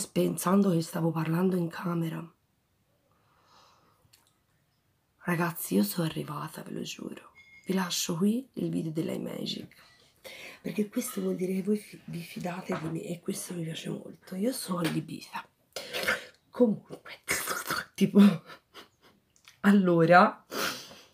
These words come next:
di più chiaro, niente, dai, però non c'è niente. Quindi sai che famo? Mettiamo un po' di questo e un po' di questo qua. E un po' di marrone più scuro, va.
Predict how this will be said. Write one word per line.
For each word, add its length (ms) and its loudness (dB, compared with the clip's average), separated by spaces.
di 180 8
più 220 8
chiaro, 880 12
niente, 500 4
dai, 200 -2
però 200 4
non 160 -2
c'è 160 -2
niente. 640 -2
Quindi 240 2
sai 300 2
che 20 -4
famo? 640 0
Mettiamo 440 -8
un 120 -4
po' 120 -2
di 140 0
questo 680 -6
e 60 -6
un 140 -8
po' 120 -10
di 120 -6
questo 760 -12
qua. 400 -14
E 100 -6
un 100 -6
po' 140 -6
di 140 -2
marrone 400 -4
più 180 -4
scuro, 400 -6
va. 300 -4